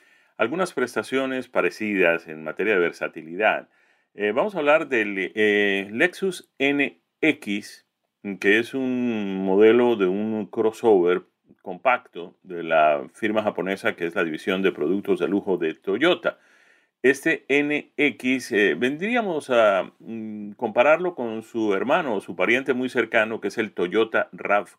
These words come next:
cuatro. Es un crossover pequeño. Lo vamos a comparar con, o lo vamos a, a hacer un paralelo, porque realmente no se trata de comparar.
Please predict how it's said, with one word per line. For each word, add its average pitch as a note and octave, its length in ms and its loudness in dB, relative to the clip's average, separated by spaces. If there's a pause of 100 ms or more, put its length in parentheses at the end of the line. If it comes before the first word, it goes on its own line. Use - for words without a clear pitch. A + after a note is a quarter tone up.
cuatro. - 460 -4
Es - 140 -20
un G2+ 160 -16 (140)
crossover A2 640 4
pequeño. A#1 480 -6 (580)
Lo G2 120 0
vamos A2 180 0
a G#2 80 -6
comparar F#2+ 560 0
con, E2+ 340 -10
o D2 320 -8
lo E2 100 0
vamos G#2+ 280 0
a, C2+ 180 4
a C#2 800 0
hacer A#2+ 260 2
un G2+ 180 -2
paralelo, E2 800 -2
porque - 220 -20
realmente F2+ 340 -10
no F2 80 -4
se F2 120 -8
trata F2 340 0
de C#2+ 80 -6
comparar. E2 580 -2